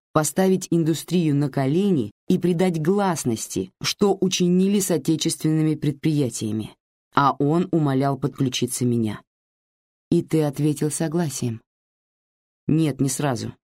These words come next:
Как и Алекса, меня возмущало то, как разделались с папиным бизнесом,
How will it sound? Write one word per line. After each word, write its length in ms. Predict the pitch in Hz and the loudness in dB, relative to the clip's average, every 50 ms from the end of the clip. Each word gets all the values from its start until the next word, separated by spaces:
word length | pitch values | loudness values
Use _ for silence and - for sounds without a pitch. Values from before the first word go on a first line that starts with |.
| _ _ _ _ _ _ _ _ _ _ _ _ _ _ | _ _ _ _ _ _ _ _ _ _ _ _ _ _
Как 280 | - 165 165 - - | 0 0 0 0 0
и 40 | 165 | 0
Алекса, 520 | 170 175 185 185 170 151 123 - - - | 2 2 2 2 0 0 -2 -2 -2 0
меня 300 | 131 135 143 151 160 165 | 0 2 2 2 2 0
возмущало 760 | 151 156 156 170 175 175 - - - 202 190 175 151 131 131 127 | 0 0 2 2 0 0 0 -2 -2 0 0 0 0 0 -2 -2
то, 320 | 131 - 165 175 180 - - _ _ _ _ _ _ _ _ _ | -2 0 0 0 0 -2 -6 _ _ _ _ _ _ _ _ _
как 220 | - 165 156 156 | 0 0 2 2
разделались 760 | 160 170 170 151 139 139 165 202 202 185 170 151 147 135 - - | 2 0 2 0 0 0 2 2 2 2 2 2 2 0 -2 -4
с 40 | |
папиным 560 | - - 165 160 151 160 156 160 160 165 165 156 | -2 0 0 0 0 0 0 2 2 2 2 2
бизнесом, 680 | 165 185 165 127 120 120 117 - - 113 113 110 | 2 2 2 2 0 0 -2 -2 -4 -4 -6 -6